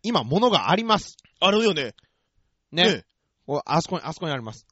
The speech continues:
Speaker 2: あの、白買ってきました、白。
Speaker 1: はい。iPod 三十ギガの白。
Speaker 2: 白。これはもう一名様。
Speaker 1: 一名様。
Speaker 2: 限定のプレゼントで。
Speaker 1: これ今募集でいいよね、もう。
Speaker 2: 今募集でいいですよ。
Speaker 1: ね。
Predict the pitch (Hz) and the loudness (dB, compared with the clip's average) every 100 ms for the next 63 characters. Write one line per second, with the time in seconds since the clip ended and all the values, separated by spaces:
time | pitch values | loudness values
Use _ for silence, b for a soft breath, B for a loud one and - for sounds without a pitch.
0 | - 208 196 185 160 - 339 349 180 - | -2 0 2 0 -2 0 2 2 0 -4
1 | 131 113 - 170 165 117 - 135 110 - | -6 -8 -10 -4 -4 -6 -4 -2 -2 -4
2 | _ _ _ - 185 - 185 165 - 117 | _ _ _ 2 2 4 2 2 0 0
3 | 104 90 - 165 160 156 117 76 - 180 | 0 -2 -2 -2 -2 -4 -6 -8 -4 4
4 | 202 - - 156 127 _ _ _ _ _ | 4 4 -6 -6 -8 _ _ _ _ _
5 | 202 196 180 156 139 131 135 156 143 110 | -8 -4 -4 -6 -10 -14 -12 -12 -10 -10
6 | - 95 82 _ _ - 165 160 139 101 | -12 -16 -18 _ _ -6 -4 -2 -2 -4
7 | 82 - _ _ _ 156 143 139 120 123 | -14 -20 _ _ _ -10 -6 -6 -8 -12
8 | 107 98 85 - - - 254 294 180 98 | -12 -14 -16 -2 -2 -2 0 2 2 -2
9 | 101 117 143 135 127 180 - 85 69 - | -4 -4 -2 -6 -6 -6 -8 -14 -16 -20
10 | _ - 277 196 208 160 120 - 73 147 | _ -8 -6 -6 -8 -8 -8 -12 -12 -2
11 | 180 | -2